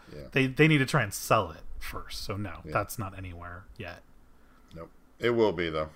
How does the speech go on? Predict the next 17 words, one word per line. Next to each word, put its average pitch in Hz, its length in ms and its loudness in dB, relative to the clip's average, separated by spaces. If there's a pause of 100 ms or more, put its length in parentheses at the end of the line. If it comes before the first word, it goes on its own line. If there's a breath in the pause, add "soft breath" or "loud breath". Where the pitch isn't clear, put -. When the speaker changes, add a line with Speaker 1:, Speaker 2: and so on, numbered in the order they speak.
(120)
Speaker 2:
It 190 80 6
will 185 160 8
be 131 120 4
eventually, 98 420 -6
I 90 80 -10
assume. 87 380 -12
Speaker 1:
For 123 80 2
the 120 80 6
Love 123 180 8
of 110 80 0
Spock 101 380 4
is 87 100 -6
on 82 160 -2
Netflix 78 460 -6
right 73 160 -10
now, 69 260 -10
so. 73 260 -12